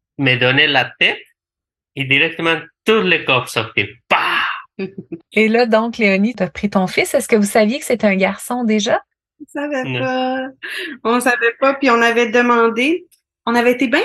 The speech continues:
Speaker 3: déçus à Charlie parce que, tu sais, c'était un bébé surprise aussi. Moi, je m'attendais à ce que il allait sortir de mon ventre puis il allait faire, « C'est un garçon ! » Puis j'étais bien déçue parce que j-, il nous disait rien.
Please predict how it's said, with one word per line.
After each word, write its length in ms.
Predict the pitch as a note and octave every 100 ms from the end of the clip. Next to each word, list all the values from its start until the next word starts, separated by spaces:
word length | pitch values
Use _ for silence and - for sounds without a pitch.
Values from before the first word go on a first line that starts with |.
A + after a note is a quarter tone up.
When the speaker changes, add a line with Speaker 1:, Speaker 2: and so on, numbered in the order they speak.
| B4
Speaker 3:
déçus 240 | C#4 D#4
à 80 | E4+
Charlie 440 | - A3 G3+ D#4
parce 220 | F4+ F3
que, 40 | -
tu 60 | -
sais, 40 |
c'était 140 | A#3+ A3+
un 80 | F#3+
bébé 240 | F3+ G#3
surprise 500 | B3+ A3+ - B3+ B3+
aussi. 400 | G3+ - B3+ G4 - -
Moi, 140 | C4
je 80 | D#4
m'attendais 460 | G3+ F3+ E3+ F#3
à 100 | C#4
ce 80 | G3+
que 280 | - A3+ C#4+ - - - _
il 60 | F3
allait 180 | E3+ E3+
sortir 500 | - E3+ - G3 F#3+
de 60 |
mon 240 | G3+ G3 F#3
ventre 340 | F#3+ A#3+ C#4+
puis 100 | B3
il 20 |
allait 120 | F#3 E3+
faire, « 220 | - E3+
C'est 240 | - -
un 40 | - B4 A#4 A#4+
garçon ! » 800 | A#4 G4 A#4 A4 G#4 F#4+ D4 A3 - - - _ _
Puis 80 | E3+
j'étais 260 | G#3 G#3
bien 180 | G3+ D#4 C5+
déçue 240 | C4+ - -
parce 180 | C#4 -
que 160 | A3
j-, 380 | G#3 F3+ - - - _
il 80 | F#3+
nous 160 | A3 A3+
disait 220 | - A#3
rien. 260 | G#3+ A#3+